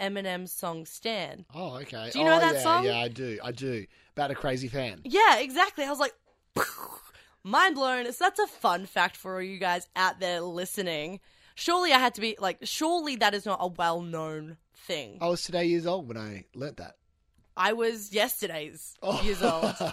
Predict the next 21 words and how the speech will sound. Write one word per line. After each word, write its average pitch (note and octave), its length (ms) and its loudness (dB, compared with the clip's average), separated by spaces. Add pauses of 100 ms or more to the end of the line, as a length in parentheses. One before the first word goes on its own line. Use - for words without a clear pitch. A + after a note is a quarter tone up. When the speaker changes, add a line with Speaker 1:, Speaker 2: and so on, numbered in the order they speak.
(280)
Speaker 2:
<laughs> - 100 -16
Speaker 1:
when G#3+ 220 -2
I G3 140 0
learnt F3 320 -4
that. D#3 320 -4 (720)
Speaker 2:
Yeah, D#3+ 300 -4
okay. B2+ 680 -6 (360)
Still G#3+ 580 4 (280)
pretty C#4 240 -2
full E3+ 240 -2
on C#3 200 -2
from C3+ 160 -10
the B2 80 -10
two C3+ 160 -6
of B2 140 -6
them, B2 200 -8
I A#2 200 -8
reckon. C3 340 -10 (1120)
Speaker 1:
Yeah, B3+ 340 2
I'm E4+ 220 6
just, G#4 200 0